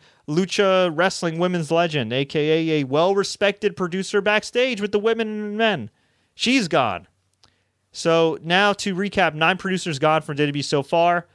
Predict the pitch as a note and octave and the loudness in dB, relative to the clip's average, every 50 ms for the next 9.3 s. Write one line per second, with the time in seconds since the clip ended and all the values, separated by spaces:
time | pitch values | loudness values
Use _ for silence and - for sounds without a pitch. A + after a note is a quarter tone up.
0 | _ _ _ _ _ _ _ _ _ - C#3+ - D#3+ F#3+ A#3 B3 - - G#3+ G3+ | _ _ _ _ _ _ _ _ _ -8 -2 0 2 2 2 0 0 0 0 0
1 | F#3 E3+ D#3+ D#3 D#3 D#3 D3 D3 _ _ _ _ _ _ _ _ - - G#2+ A#2+ | 0 0 -2 -4 -4 -4 -8 -12 _ _ _ _ _ _ _ _ -14 -8 -2 0
2 | D3+ F3 - G#3+ G3+ G3+ - F#3 E3+ E3 E3 C#3+ B2 E3 E3+ D3 - - - _ | 0 0 0 0 -2 0 0 0 0 2 0 0 0 0 -2 -2 -2 -6 -18 _
3 | - B2+ C3 A2+ G#3+ G3+ F3+ F#3+ F3+ E3 D#3+ D#3 C#3+ - - - - - A#2+ - | -12 -8 -2 0 2 2 2 0 0 -2 -4 -4 -8 -14 -18 -20 -20 -12 -6 -2
4 | B2 E3 G3 G3+ G3 - - - - F3 F3 F#3 F#3+ F#3+ F#3 D#3+ F3+ F3+ F#3 F3+ | 0 2 2 2 0 -2 -6 -8 -2 0 2 4 4 2 0 2 2 0 2 0
5 | G3+ G3 F3+ G3 G3 F#3 F3+ F3 F#3 F#3+ F#3 E3+ - - F#3 F3+ E3 C#3 C#3+ C3 | -2 -4 0 0 0 0 0 -2 -4 -4 -6 -6 -2 2 2 2 2 2 2 0
6 | B2 A#2 A2+ A2 G#2+ G#2 _ _ _ _ _ _ _ _ _ _ _ _ - C3+ | 0 0 -2 -4 -4 -8 _ _ _ _ _ _ _ _ _ _ _ _ -14 -6
7 | A2 D3+ E3 F#3+ G#3+ G#3 - - - G#3+ G#3+ G#3+ - - F3+ F3 E3 D#3 D3+ D3+ | 0 2 2 2 2 0 -4 -2 -2 -2 -2 -2 -6 -2 0 0 0 0 -2 -2
8 | D3 D3 C#3+ - _ _ _ _ _ _ _ - - - C#3 F3 - - E3+ D3 | -2 -2 -4 -8 _ _ _ _ _ _ _ -14 -6 -2 -2 -2 -2 -4 -4 -4
9 | D3+ D3+ C#3+ C#3 - - | -2 -2 -4 -6 -10 -18